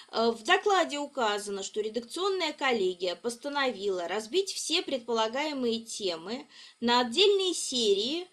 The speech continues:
по степени их значительности и в первую очередь сосредоточить своё внимание на восемнадцати основных сценариях, которые, составляя как бы конспект общей программы,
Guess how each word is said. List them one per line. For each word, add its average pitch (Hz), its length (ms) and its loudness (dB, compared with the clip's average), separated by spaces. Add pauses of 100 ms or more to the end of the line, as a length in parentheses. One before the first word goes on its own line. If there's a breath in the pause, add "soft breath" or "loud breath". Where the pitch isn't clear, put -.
(280 loud breath)
по 330 160 0
степени 320 580 0
их 233 80 -8
значительности 233 920 -2
и 269 240 -4
в - 80 -14
первую 240 360 2
очередь 359 380 -2
сосредоточить 233 680 -4
своё 202 220 -2
внимание 247 540 -4
на 277 100 -4
восемнадцати 247 680 -2
основных 180 560 -6
сценариях, 294 720 -4
которые, 220 460 0
составляя 220 520 0
как 196 260 -4
бы 180 100 -2
конспект 262 840 -4
общей 190 340 -6
программы, 208 680 -2